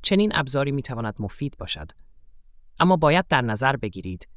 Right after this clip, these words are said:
که یکی از مشکلات مربوط بود به محتوای تولیدی هوش مصنوعی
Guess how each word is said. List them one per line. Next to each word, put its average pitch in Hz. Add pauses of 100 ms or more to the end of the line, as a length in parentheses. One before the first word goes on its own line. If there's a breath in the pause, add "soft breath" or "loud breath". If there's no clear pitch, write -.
(100)
که 147
یکی 175
از 139
مشکلات 117
مربوط 123
بود 104
به 110
محتوای 110
تولیدی 104
هوش 110
مصنوعی 98